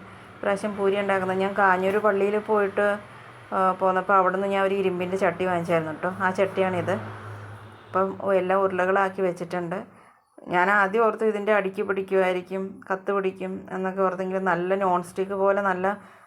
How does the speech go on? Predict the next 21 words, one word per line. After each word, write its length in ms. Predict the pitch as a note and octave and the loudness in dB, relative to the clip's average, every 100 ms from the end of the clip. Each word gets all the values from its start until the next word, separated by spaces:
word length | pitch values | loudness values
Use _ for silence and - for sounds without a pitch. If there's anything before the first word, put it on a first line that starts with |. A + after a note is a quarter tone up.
| _ | _
മയത്തിൽ 440 | G3+ F#3 F#3 F#3+ G#3 | 0 0 0 -2 -2
കിട്ടിയിട്ടുണ്ട് 540 | G3+ G3 F#3+ F3+ F#3 F3 | -2 -2 -2 -2 -2 -2
കേട്ടോ 240 | E3+ F3 G3+ - - F#3 | -2 -2 -4 -8 -16 -12
ചീനച്ചട്ടി. 540 | F#3 F3+ F3 F3 F#3+ G#3+ - - - _ _ | -10 -8 -8 -8 -8 -10 -16 -20 -20 _ _
ഞാനത് 340 | G3 F#3+ F#3 G3 G3+ - - _ - | -4 -2 2 2 0 -4 -12 _ -10
മയക്കിയെടുത്തു. 840 | G3 F3+ F3 F3 A3+ F3+ E3 F#3+ A#3+ - _ - - _ _ _ _ G3 F#3+ | -2 0 0 -2 -2 -2 -6 -8 -8 -12 _ -20 -20 _ _ _ _ -12 -4
കഞ്ഞിവെള്ളത്ത്, 640 | F#3 F#3 F3+ F3+ F3+ C3+ | -2 0 0 0 -4 -4
കഞ്ഞിവെള്ളമൊക്കെ 540 | F#3+ F3+ F3+ F#3 F#3 F#3+ | -4 -2 0 0 0 0
ഒഴിച്ച് 240 | F3+ F#3+ | -2 -2
തിളപ്പിച്ച് 500 | F#3 E3+ E3 E3 F#3+ | 0 0 -2 -6 -6
നല്ല 500 | F#3 F#3 F#3 G3+ G3 | 0 0 2 2 2
പോലെ 260 | G3+ G#3 G#3 | 2 0 0
കിട്ടിയിട്ടുണ്ട് 520 | G3 F3+ E3+ E3+ E3 | -2 -4 -6 -4 -2
കേട്ടോ. 140 | D#3 | -2
നോൺ 260 | E3+ E3 F3 | -2 0 0
സ്റ്റിക്ക് 280 | - G3 A#3 | -4 -8 -6
ഇത്രയും 380 | A3+ G#3+ A3+ | -2 0 0
ഇതാവില്ല 480 | A3 G#3 G3 G3 F#3+ | 2 4 4 4 4
എന്ന് 120 | F#3 | 2
എനിക്ക് 200 | F3+ E3+ | 0 -2
തോന്നുന്നു. 340 | D#3+ C#3 - | -2 -4 -6